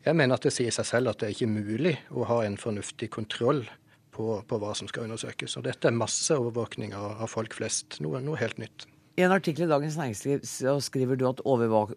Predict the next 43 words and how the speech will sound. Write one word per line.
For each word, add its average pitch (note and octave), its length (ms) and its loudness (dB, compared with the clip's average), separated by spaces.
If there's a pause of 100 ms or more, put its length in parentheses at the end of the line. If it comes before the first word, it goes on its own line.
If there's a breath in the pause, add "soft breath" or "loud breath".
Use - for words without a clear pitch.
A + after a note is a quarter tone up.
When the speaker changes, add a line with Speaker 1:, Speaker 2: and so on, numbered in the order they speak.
Speaker 2:
overvåking A2+ 640 4
i A#2+ 100 -2
den C#3 220 2
gode D#3+ 320 4
saks - 560 2
tjeneste, F3 640 2
det B2+ 160 6
er C3 140 4
en D3+ 100 2 (160)
reell F#3 640 8 (160)
trussel F#3 480 2 (300 loud breath)
mot D3 400 6
mellommenneskelig C#3 880 4 (140)
tillit. A#2 420 0 (600 loud breath)
Men D#3 160 0
det - 60 6 (100)
er B2+ 240 12
jo G#3 80 8
kanskje G#3+ 360 4
tegn D3 200 2
som F3 160 -4
tyder F3 240 2
på D#3 40 2
at D#3 80 -2
det E3 80 -4
ikke C#3+ 100 0
er C3 100 -2
så E3+ 60 2 (100)
grunnlag C3 560 4
for E3+ 160 0
denne D#3+ 300 2 (180)
tilliten F3+ 560 0
for - 160 -4
tida, B3+ 160 0
da, C4+ 120 4
etter A#3 200 0
det G3 80 4
vi F#3 80 4
har F3+ 80 4
sett - 280 -2
av D#3+ 120 10 (400 loud breath)
terroraksjoner D3+ 800 6
og B2+ 180 8